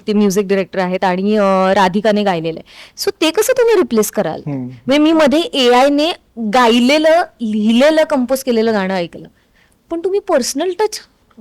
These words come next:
Speaker 1: कसं
Speaker 2: बरोबर,
Speaker 1: आणेल?
Speaker 2: बरोबर.
Speaker 1: म्हणजे ते गाणं ऐकल्यावर तुम्हाला कळतं की हे क्षितिज पटवर्धनचे प-, शब्द आहेत.
Speaker 2: नक्कीच.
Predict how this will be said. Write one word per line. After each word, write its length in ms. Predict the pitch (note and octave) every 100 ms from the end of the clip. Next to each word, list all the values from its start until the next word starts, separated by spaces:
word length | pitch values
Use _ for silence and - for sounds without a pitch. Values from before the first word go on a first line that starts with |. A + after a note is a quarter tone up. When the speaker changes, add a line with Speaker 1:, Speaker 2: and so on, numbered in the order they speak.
| -
Speaker 1:
कसं 180 | A3+ D#3+
Speaker 2:
बरोबर, 160 | D3
Speaker 1:
आणेल? 340 | C#3+ C4 G#3+ F#3
Speaker 2:
बरोबर. 400 | C#3+ C3 C3 C3+
Speaker 1:
म्हणजे 240 | B3+ B3+
ते 320 | E4 _ - C#4+
गाणं 240 | C#4+ C4+
ऐकल्यावर 400 | C#4 B3 A#3+ C4
तुम्हाला 320 | C#4 B3+ B3
कळतं 280 | C4+ B3 A#3
की 100 | C4
हे 80 | C#4+
क्षितिज 300 | C4 A#3+ A#3
पटवर्धनचे 520 | A#3+ A#3 A3 A3+ A3+
प-, 100 | A#3 - _
शब्द 320 | - G3 D#3+
आहेत. 200 | F3+ -
Speaker 2:
नक्कीच. 400 | D3 B2+ C3+ A#2+